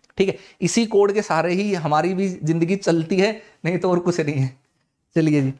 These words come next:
आप सबको thank you, बहुत सारी शुभकामनाएं, बेस्ट विशेष, मेहनत करते रहिए। आपके लिए बहुत बेहतरीन, बेहतरीन क्लासेस अब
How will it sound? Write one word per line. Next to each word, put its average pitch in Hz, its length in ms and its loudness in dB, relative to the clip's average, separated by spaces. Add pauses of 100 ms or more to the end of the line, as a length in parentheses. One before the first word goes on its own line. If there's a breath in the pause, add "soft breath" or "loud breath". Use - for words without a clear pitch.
आप 170 160 4
सबको 196 340 -2
thank 190 300 -2
you, 226 200 -2
बहुत 160 240 2
सारी 180 220 2
शुभकामनाएं, 180 720 -2
बेस्ट 175 260 0
विशेष, 190 320 0 (520)
मेहनत 170 380 0
करते 196 220 0
रहिए। 214 300 2 (200 loud breath)
आपके 175 260 0
लिए 202 120 0
बहुत 180 420 0
बेहतरीन, 156 480 0
बेहतरीन 185 340 0
क्लासेस 185 460 -2 (300 soft breath)
अब 254 380 2